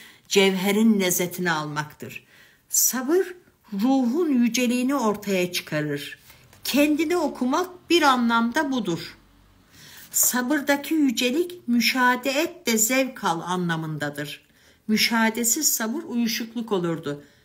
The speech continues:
Gözlemleyerek sabret. Arkasındaki hikmeti sor. "Ya Rabbim, bunun arkasındaki hikmet ne?" de cevap gelir. "Ben sabredenlerle beraberim" ayetinin bir anlamı da şu: "Benim tadıma varmak için sabret."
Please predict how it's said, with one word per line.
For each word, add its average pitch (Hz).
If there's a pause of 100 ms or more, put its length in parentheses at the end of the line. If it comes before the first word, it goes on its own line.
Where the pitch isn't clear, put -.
(240)
Gözlemleyerek 175
sabret. - (380)
Arkasındaki 185
hikmeti 175
sor. - (140)
"Ya -
Rabbim, 170
bunun 180
arkasındaki 170
hikmet 196
ne?" 196
de - (320)
cevap 214
gelir. 175 (800)
"Ben 294
sabredenlerle 254
beraberim" 226
ayetinin 196
bir 254
anlamı 214
da 247
şu: 208 (600)
"Benim 285
tadıma 226
varmak 208
için -
sabret." -